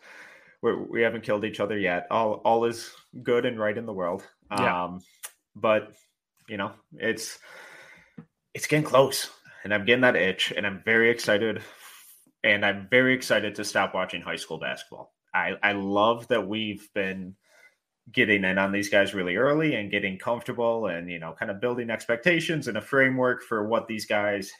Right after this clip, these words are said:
Speaker 1: showed before college, so we can kind of learn about, you know, hopefully what they may look like or where they can improve on once they, they're playing in college against higher competition. But man, God, some of these games are just brutal.
Speaker 2: It's been brutal.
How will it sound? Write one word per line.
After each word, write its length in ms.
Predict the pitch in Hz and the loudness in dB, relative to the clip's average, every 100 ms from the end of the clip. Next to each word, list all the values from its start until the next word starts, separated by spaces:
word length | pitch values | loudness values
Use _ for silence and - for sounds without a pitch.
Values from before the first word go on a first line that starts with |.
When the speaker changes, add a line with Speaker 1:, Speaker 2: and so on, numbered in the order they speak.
| _ | _
Speaker 1:
showed 320 | - - 120 107 | -8 -2 -2 -2
before 320 | 101 202 202 | 0 2 4
college, 400 | 139 135 143 143 | 4 4 2 -4
so 160 | 123 | -4
we 140 | 107 110 | -4 -4
can 200 | 110 107 | -8 -4
kind 160 | 110 | -4
of 120 | 101 104 | -2 0
learn 200 | 113 110 | 0 0
about, 340 | 107 107 - _ _ _ _ | 2 0 -2 _ _ _ _
you 100 | 110 | -6
know, 140 | 90 82 | -4 0
hopefully 500 | 131 127 - 104 113 107 | 0 0 0 -2 -2 -2
what 240 | 104 - | -2 0
they 340 | 98 95 98 | 0 0 -2
may 200 | 98 98 | -2 -2
look 260 | 101 98 - | -2 -4 -2
like 300 | 104 117 - | -2 0 0
or 240 | 95 92 - - - | -2 -4 -8 -20 -8
where 160 | 110 110 | -2 0
they 100 | 104 | 0
can 140 | 101 | -4
improve 340 | 95 - 95 95 | -10 -6 -6 -2
on 340 | 92 92 90 - | -2 -2 -6 -10
once 220 | 101 92 - | -6 -6 -6
they, 260 | 87 - _ - | -8 -10 _ -4
they're 160 | 107 | -4
playing 300 | 98 98 90 104 | 0 -2 -2 -2
in 140 | 151 | -2
college 340 | 104 95 123 110 | 0 0 0 -2
against 260 | 98 92 | -4 -2
higher 200 | 101 95 | 0 0
competition. 680 | - 92 - - - 104 95 - - - - - | 0 -6 -4 -2 0 0 -4 -8 -18 -18 -12 -6
But 140 | 107 | -2
man, 260 | 117 104 92 | -2 -2 -6
God, 380 | _ - - | _ -6 -6
some 260 | - - 117 | -4 -4 -4
of 60 | 95 | -4
these 160 | 87 | -4
games 400 | 98 87 80 - - | -2 -2 -4 -8 -4
are 200 | 87 - | -4 -6
just 540 | 120 107 78 - - _ _ - 80 | -2 0 0 -4 -14 _ _ -20 -10
brutal. 440 | 98 90 65 - _ _ _ _ _ _ _ _ _ _ _ 160 - - _ _ _ _ _ _ _ | -6 -6 -8 -14 _ _ _ _ _ _ _ _ _ _ _ _ -20 -20 _ _ _ _ _ _ _
Speaker 2:
It's 180 | 131 127 | 2 2
been 160 | 131 98 | 0 0
brutal. 360 | 95 80 71 | -2 -4 -10